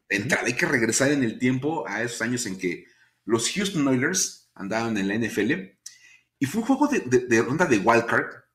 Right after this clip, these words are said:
eh, de la temporada de mil novecientos noventa y dos, allá por enero del noventa y tres, en el Rich Stadium, en la, en, que era la casa de los Bills en aquel momento.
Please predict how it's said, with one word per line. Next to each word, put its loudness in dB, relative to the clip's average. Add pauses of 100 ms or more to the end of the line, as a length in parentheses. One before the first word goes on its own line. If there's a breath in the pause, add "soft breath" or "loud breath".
eh, -4
de -4
la -4
temporada 2
de 2
mil 0
novecientos -2
noventa -4
y -2
dos, -8 (120)
allá -6
por -2
enero 2
del 2
noventa -6
y -4
tres, -2 (640 soft breath)
en 4
el 4
Rich 2
Stadium, 2
en -6 (120)
la, -4
en, -4
que 4
era 6
la 4
casa -2
de 4
los -2
Bills 2
en -4
aquel -2
momento. -2